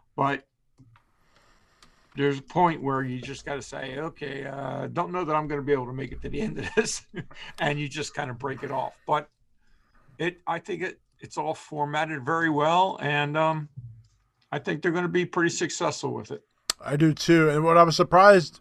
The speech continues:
Speaker 2: about this was that even non-Apple Music subscribers can get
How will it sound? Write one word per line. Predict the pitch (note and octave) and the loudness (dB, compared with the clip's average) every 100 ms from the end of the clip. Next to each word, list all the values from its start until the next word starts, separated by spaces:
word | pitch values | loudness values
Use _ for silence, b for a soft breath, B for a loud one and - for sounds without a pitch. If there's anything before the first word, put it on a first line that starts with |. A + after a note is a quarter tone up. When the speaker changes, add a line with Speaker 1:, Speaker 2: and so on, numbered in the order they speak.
| - | -8
Speaker 2:
about | C#3 D3+ - | 4 4 6
this | F#3 - | 2 2
was | C#3+ | 0
that | C#3+ C3+ B2 | 2 0 2
even | E3+ F3+ D3 | 2 2 2
non-Apple | D3 E3 F3+ - D#3+ D3+ | 4 6 4 4 -2 0
Music | D#3+ D#3 - | -4 -4 -6
subscribers | B2 - D#3+ D#3 C3 - | -6 4 4 6 0 -2
can | C#3 | -6
get | A#2+ C#3+ | 0 0